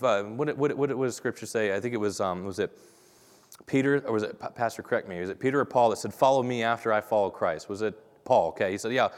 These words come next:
fo-, follow me as I follow Christ." Uh, we should never try to get people to come to church or try to follow what I'm doing.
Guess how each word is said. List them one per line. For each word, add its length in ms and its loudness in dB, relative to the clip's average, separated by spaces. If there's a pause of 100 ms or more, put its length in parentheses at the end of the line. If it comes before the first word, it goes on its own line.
(140)
fo-, 240 0
follow 320 4
me 140 2
as 240 2
I 100 6
follow 380 2
Christ." 560 -2 (260)
Uh, 140 4
we 40 0
should 120 -4
never 160 2
try 160 0
to 80 0
get 180 -2
people 240 0
to 60 -2
come 280 -2
to 60 -4
church 480 0
or 160 0 (260)
try 140 4
to 80 2
follow 300 4
what 160 2
I'm 200 2
doing. 400 0